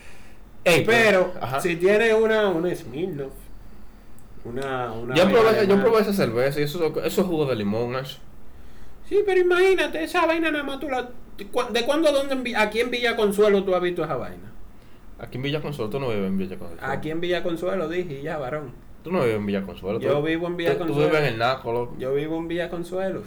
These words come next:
Speaker 1: Tú, no, tú dijiste ahora mismo que tú vives por donde vive el Lidl, o eso fue en el que nosotros borramos, que tú lo dijiste.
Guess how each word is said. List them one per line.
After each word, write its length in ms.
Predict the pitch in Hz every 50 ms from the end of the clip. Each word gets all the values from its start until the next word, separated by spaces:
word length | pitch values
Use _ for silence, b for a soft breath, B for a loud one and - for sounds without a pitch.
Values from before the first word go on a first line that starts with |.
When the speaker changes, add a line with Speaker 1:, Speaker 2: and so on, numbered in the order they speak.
| - -
Speaker 1:
Tú, 80 | - 190
no, 220 | 233 233 226 226
tú 80 | - 285
dijiste 280 | 285 311 294 269 - 226
ahora 180 | 220 226 226 214
mismo 280 | 214 214 214 214 202 196
que 100 | 170 170
tú 100 | 190 180
vives 240 | 185 185 180 180 196
por 120 | - 160 160
donde 220 | 160 160 151 147
vive 160 | 165 175 175
el 100 | 135 120
Lidl, 320 | 117 117 104 92 92 92 -
o 100 | 98 120
eso 160 | 135 143 175 -
fue 140 | - 151 147
en 80 | 143
el 80 | 135 131
que 60 | 131 131
nosotros 300 | 127 127 123 123 127 123
borramos, 440 | 117 110 107 104 95 87 82 90 90 -
que 80 | 95
tú 160 | - - 107 98
lo 80 | 95
dijiste. 280 | 92 90 - - - -